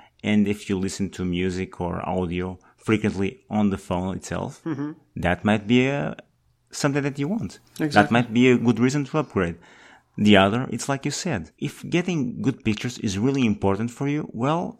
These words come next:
Speaker 1: you should buy the best iPhone that you can, the newest one. It will be the best, the better. Uh, if it's not, for example, for me,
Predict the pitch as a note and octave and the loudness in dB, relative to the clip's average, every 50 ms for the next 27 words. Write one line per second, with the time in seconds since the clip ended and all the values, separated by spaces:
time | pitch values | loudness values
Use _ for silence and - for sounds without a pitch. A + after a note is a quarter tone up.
0 | - - - - - - _ - - - D3+ - E3 D3 C#3+ D3+ E3 E3 D3 C#3 | -20 -20 -20 -20 -20 -20 _ -6 -4 -2 -2 -2 -4 -4 0 0 0 0 0 -2
1 | B2 D3+ D#3+ E3 - - D#3+ D3+ - - D#3 D3+ D3+ - - - - E3+ D3 A2+ | 0 0 0 0 -2 -4 -6 -6 -4 -4 -2 -2 -2 -4 -4 -6 -4 -2 -2 -2
2 | F#2 F2 - _ _ _ - G#2+ B2+ C#3 D3+ D#3 C#3 A2+ G#2 - - F#2 F2 F2 | -2 -4 -8 _ _ _ -2 0 0 2 2 0 -2 -2 -4 -4 -6 -6 -6 -6
3 | - - A2 G#2+ C#3+ D3 B2 C#3 B2+ C3 B2+ C3+ B2+ A#2 - - A2+ G#2 G2+ G2 | -6 -8 -4 -2 0 0 0 0 -2 -2 0 0 0 0 -2 -4 -4 -4 -2 0
4 | A2 A2 F#2+ - E2+ E2 - _ _ _ _ _ _ _ _ - - - - _ | 2 2 0 0 -4 -10 -12 _ _ _ _ _ _ _ _ -20 -20 -20 -20 _
5 | _ - - G#2 G#2 G#2 G#2 G#2 G2+ F2 B1 - - - - - - - - A2 | _ -2 2 4 6 6 6 4 2 0 -4 -8 -14 -18 -20 -20 -10 -6 -4 -2
6 | G#2 - A#2 - - - G2+ F#2+ G#2+ A#2+ B2+ - A#2+ G#2 G2 - G2 F#2 E2+ F2+ | 0 0 -2 -2 -2 0 0 0 0 -2 -2 -2 0 0 0 0 -2 -4 -4 -6
7 | E2+ - - A2 G#2 G2 G2 G#2 B2 D3 - | -6 -4 0 0 2 2 2 2 0 -2 -4